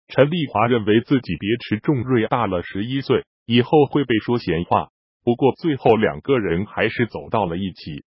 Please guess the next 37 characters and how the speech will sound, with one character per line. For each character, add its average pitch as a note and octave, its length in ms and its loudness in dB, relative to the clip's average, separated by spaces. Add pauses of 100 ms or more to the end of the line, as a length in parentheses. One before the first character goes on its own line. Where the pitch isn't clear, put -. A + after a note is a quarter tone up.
(160)
虽 C3+ 200 -4
然 A2 200 -2
当 A2 220 0
时 F#2 320 -4
不 G#2 160 -2
被 F2 180 -4
看 D3 240 -2
好， - 360 -10 (260)
但 C#3 200 2
是 - 200 -2
他 A#2+ 140 0
们 G#2+ 140 0
至 B2 180 -2
今 C3+ 260 -4
已 F2+ 140 -6
经 B2+ 200 -4
在 C3+ 140 -2
一 A#2+ 140 -2
起 D#2+ 300 -12
接 D3 180 4
近 C#3 220 -2
三 B2 240 0
十 G#2+ 160 -2
年。 D#2 320 -10 (260)
池 - 280 -2
仲 D3+ 200 4
瑞 B2+ 280 4
放 A#2+ 180 2
弃 - 180 -8
了 F#2+ 120 -4
自 - 160 -6
己 D#2 240 -8
的 F#2 120 -6
演 E2+ 260 -4
艺 G#2 120 -4
事 G#2+ 220 -4
业， F#2 240 -4